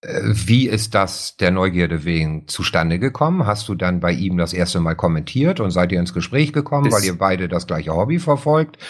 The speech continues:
Speaker 1: Und hat er dich dann eingeladen oder wie geht sowas vonstatten, wenn man, ich sag mal, blutjung dabei ist?
Speaker 2: Ja, das war über Twitter und der Sven ist mir relativ früh,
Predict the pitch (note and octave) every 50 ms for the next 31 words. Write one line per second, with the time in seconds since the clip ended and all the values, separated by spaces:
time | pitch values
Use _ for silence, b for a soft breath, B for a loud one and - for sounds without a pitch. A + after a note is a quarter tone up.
0 | B B B G#2 F#2 G2 G#2 G2 G2 F#2 F2+ F2 - - E2 D#2+ D2+ D#2 D#2+ F2
1 | A2+ C3 D#3 E3 E3+ F3 E3+ D#3+ D3 C#3 B2+ A#2+ B2+ A#2+ A#2+ - F#2 - A2+ A2
2 | G#2+ G#2+ G#2+ G2 G#2 G2 - - G2+ F#2 - - G#2 G2+ G2+ F2 F2 E2 D2 E2
3 | E2 D#2+ D#2 D2+ D2+ D2 D2 B B B B B B B B E2+ E2 - F#2 F2+
4 | E2+ F#2 F2 E2 D#2+ D#2 D2+ D2+ E2 E2+ D#2+ F#2 F2+ F#2 E2+ E2 E2+ F#2+ F2 E2+
5 | F2 - E2+ D#2+ D#2+ F#2 F2 D#2 D#2 D2+ D2 - - - _ _ _ _ _ _
6 | - - G#2+ - C3+ B2 - D3+ D#3 D3 D3 B2+ - - - - B2 - - -
7 | - A#2 D#3 B3 B3+ - _ _ _ - A#2+ G#2+ - A#2+ G#2 - - - A2+ G#2+
8 | A#2+ D3+ F3+ E3+ - D3+ C#3 B2+ A2+ A2 C3+ D#3+ D#3 - C#3 - - - - -
9 | - A2 G#2 G#2+ B2+ D#3 F#3 G3 F#3+